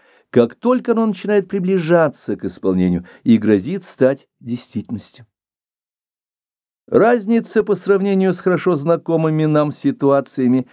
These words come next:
при которых образуется невроз, только в том, что здесь такая фантазия, казавшаяся до сих пор незначащей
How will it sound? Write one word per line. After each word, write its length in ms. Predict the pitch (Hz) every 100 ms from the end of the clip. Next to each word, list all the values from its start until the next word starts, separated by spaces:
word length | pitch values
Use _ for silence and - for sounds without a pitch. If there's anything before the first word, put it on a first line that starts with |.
| _ _
при 140 | - 127
которых 320 | 131 131 127
образуется 600 | 120 120 117 127 120 117
невроз, 480 | 113 110 123 123 - _ _ -
только 360 | 240 226 190
в 100 | 175
том, 340 | - 127 110 92
что 260 | - 110
здесь 400 | 104 95 160 135
такая 440 | - 120 143 135 120
фантазия, 880 | 139 131 127 139 139 110 98 104 - - _
казавшаяся 720 | - 117 123 123 - 120 -
до 120 | 113 113
сих 180 | -
пор 220 | - 117 - _ _
незначащей 1160 | 120 123 110 98 120 120 - 160 - - 208